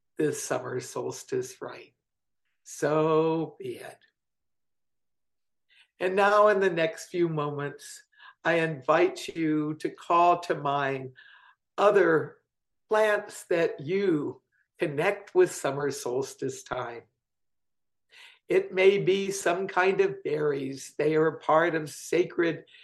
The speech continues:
feast at summer solstice time. Maybe the strawberry, which comes into bloom and fruits in many places in the month of June as part of welcoming in the summer.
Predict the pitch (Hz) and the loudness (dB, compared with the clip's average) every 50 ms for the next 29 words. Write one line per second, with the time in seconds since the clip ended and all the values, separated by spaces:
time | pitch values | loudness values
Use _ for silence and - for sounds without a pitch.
0 | - _ _ - - 226 220 226 233 226 - - - - - 180 - - - - | -20 _ _ -6 -2 0 0 0 0 -4 -6 -4 0 2 2 2 0 -2 -4 -4
1 | - 160 151 151 151 143 147 - - 151 151 147 147 - - - 147 143 - - | -2 0 2 2 0 0 -2 -2 0 2 2 2 2 0 -4 -6 -6 -6 -8 -6
2 | - 143 139 131 131 127 131 131 - _ _ - - - - _ _ 143 147 156 | -4 -2 -2 -2 -2 -4 -8 -10 -14 _ _ -20 -20 -20 -20 _ _ 2 4 4
3 | 170 170 156 170 175 - - 196 196 - - - - - 220 247 269 277 - 208 | 4 4 2 0 0 0 0 0 0 -2 -4 -6 -2 0 0 0 0 0 2 2
4 | 190 175 156 147 139 135 131 127 127 - - - - - - _ _ 165 160 175 | 4 4 4 4 4 2 0 -2 -4 -8 -12 -20 -20 -20 -20 _ _ -2 0 0
5 | 165 120 - - - - - - - - 147 139 143 135 - 160 156 147 147 151 | 0 0 -2 -6 -10 -14 -14 -14 -10 -8 -8 -6 -6 -4 -4 -2 -2 -2 -4 -4
6 | 135 - 175 196 214 226 226 226 220 214 214 208 208 185 175 165 - - 165 170 | -2 0 4 6 6 8 8 8 8 8 8 6 4 4 2 0 -2 -4 -4 -4
7 | 160 147 - - - 180 196 202 202 196 - - - - - - - _ _ _ | -4 -8 -12 -10 -4 2 2 4 4 2 0 -6 -12 -14 -14 -14 -16 _ _ _
8 | _ _ _ - 175 180 190 202 196 202 190 - - - 175 160 151 139 - - | _ _ _ -4 -2 0 0 0 0 0 -2 -4 -2 0 2 2 2 0 0 -2
9 | 147 135 131 131 - - 147 139 143 156 147 143 147 151 151 151 - - 156 147 | -2 -2 -2 -4 -4 -4 -4 -2 -2 -4 -6 -4 -4 -4 -4 -6 -6 -6 -6 -6
10 | 131 - - 151 151 147 143 135 135 131 123 - - _ _ _ _ _ - - | -6 -8 -6 -4 -2 -2 -2 -2 -4 -6 -8 -10 -14 _ _ _ _ _ -20 -20
11 | - - _ _ - 156 165 165 - - - - 160 160 156 165 151 131 135 139 | -20 -20 _ _ -2 0 0 0 0 -4 0 2 4 4 4 4 0 0 -2 0
12 | 151 175 180 175 - 180 160 175 170 165 160 151 156 156 156 160 165 160 151 156 | 0 0 0 -2 -4 -6 -6 -6 -6 -4 -4 -4 -4 -4 -4 -4 -4 -4 -4 -6
13 | - - 139 139 139 135 131 127 123 - | -6 -6 -6 -6 -6 -6 -8 -10 -10 -14